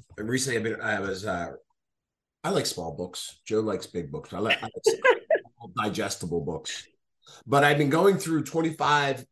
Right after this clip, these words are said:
Speaker 1: uh, Ways to Win with People from John Maxwell recently. And what's really great is that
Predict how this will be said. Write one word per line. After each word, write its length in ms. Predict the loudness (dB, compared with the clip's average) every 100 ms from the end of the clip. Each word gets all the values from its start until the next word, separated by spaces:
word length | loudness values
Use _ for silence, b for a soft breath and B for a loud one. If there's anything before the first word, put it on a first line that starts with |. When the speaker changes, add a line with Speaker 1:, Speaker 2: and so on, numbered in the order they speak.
| -6
Speaker 1:
uh, 200 | 0 4
Ways 200 | 4 4
to 100 | 2
Win 140 | 0 0
with 160 | -2
People 320 | -4 -6 -6 -8
from 140 | -6
John 220 | -4 -4
Maxwell 420 | -4 -6 -6 -8
recently. 500 | -8 -10 -12 -14 -20 _ _ -20 B B -4
And 160 | 0
what's 200 | 0 0
really 360 | -2 -2 0 -2
great 340 | 0 0 0
is 100 | 0
that 200 | -2 -4